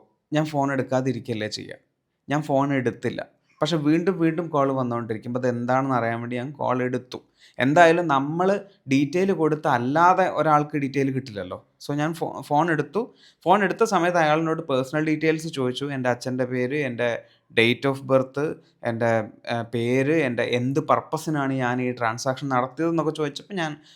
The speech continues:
എനിക്ക് ഒന്നും പറയാനില്ല എന്ന് പറഞ്ഞിട്ട് ഞാൻ കട്ട് ചെയ്യുകയാണ് ചെയ്തത്. അതോടെ എൻ്റെ യു പി ഐ ബ്ലോക്കായി. So ഞാൻ ഫോൺ എടുക്കാത്തതാണ് വിഷയം എന്നുള്ള രീതിയിലാണ് എൻ്റെ അടുത്ത് പറയുന്നത്. അതിനുശേഷം പലരും എനിക്ക് അപ്ഡേഷൻ അയച്ചു.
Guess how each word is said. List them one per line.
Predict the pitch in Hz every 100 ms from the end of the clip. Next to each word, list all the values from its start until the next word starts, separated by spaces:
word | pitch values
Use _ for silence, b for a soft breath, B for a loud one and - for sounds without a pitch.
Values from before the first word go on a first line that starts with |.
| b
എനിക്ക് | - 143 139 147
ഒന്നും | - 143 196
പറയാനില്ല | 170 147 143 135 135
എന്ന് | 135
പറഞ്ഞിട്ട് | 131 131
ഞാൻ | 127
കട്ട് | 123 113 -
ചെയ്യുകയാണ് | 123 110 101
ചെയ്തത്. | 110 104 113
അതോടെ | 131 123 123
എൻ്റെ | 123 117
യു | 113 113
പി |
ഐ | 117
ബ്ലോക്കായി. | 107 101 - 107 110 - _ _ _ _ _ _
So | - 175 196 - _ _ 147
ഞാൻ | 135
ഫോൺ | 139 139 131 160
എടുക്കാത്തതാണ് | 143 135 135 175 175 160 135
വിഷയം | 131 117 - 127
എന്നുള്ള | 131 120
രീതിയിലാണ് | 117 110 104 110 110 110
എൻ്റെ | 110
അടുത്ത് | 101 -
പറയുന്നത്. | 107 104 101 113
അതിനുശേഷം | 123 131 147 147 127 127 143
പലരും | 139 117 123 135
എനിക്ക് | 123 107
അപ്ഡേഷൻ | 120 - 117 117 123
അയച്ചു. | 117 101 -